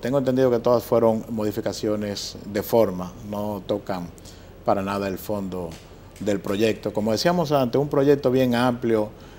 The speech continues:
que abarca todos los aspectos que se han estado discutiendo durante todos estos años y que, eh,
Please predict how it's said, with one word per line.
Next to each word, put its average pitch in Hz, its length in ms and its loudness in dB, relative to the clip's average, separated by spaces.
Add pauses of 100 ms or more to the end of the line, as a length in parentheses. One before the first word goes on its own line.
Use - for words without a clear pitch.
(160)
que 117 100 6
abarca 123 480 6
todos 127 240 6
los 123 120 6
aspectos 120 480 2
que 113 80 -4
se 113 120 -4
han 113 80 2
estado 113 240 2
discutiendo 107 380 0
durante 104 300 -2
todos 110 260 -2
estos 117 320 -4
años 107 480 -4 (460)
y 135 160 4
que, 131 400 6 (200)
eh, 117 300 2